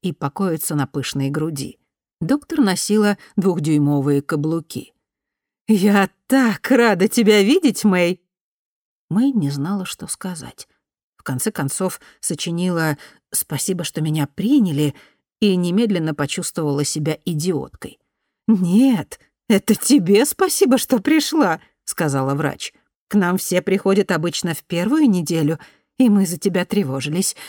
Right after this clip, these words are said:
Были причины отложить?» «Нет, нет, просто дел много». Мэй осмотрела врача на предмет физических недостатков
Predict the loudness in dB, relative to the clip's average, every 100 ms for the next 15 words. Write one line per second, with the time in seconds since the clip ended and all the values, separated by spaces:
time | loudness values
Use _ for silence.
0 | -20 -20 _ _ _ -2 0 0 0 -2
1 | -2 -2 0 0 0 0 0 -2 -10 _
2 | _ _ _ _ _ -2 2 2 2 0
3 | -2 0 2 4 2 0 -10 _ _ _
4 | _ _ -12 -12 -8 -6 -2 0 2 4
5 | 4 4 4 0 -4 -8 _ _ _ _
6 | _ _ _ -2 0 0 -4 -4 -2 -2
7 | 0 -2 -2 -2 -2 -2 -4 -2 -4 -4
8 | -6 -6 -8 -8 -6 -4 -4 -6 -6 -8
9 | -8 -8 -10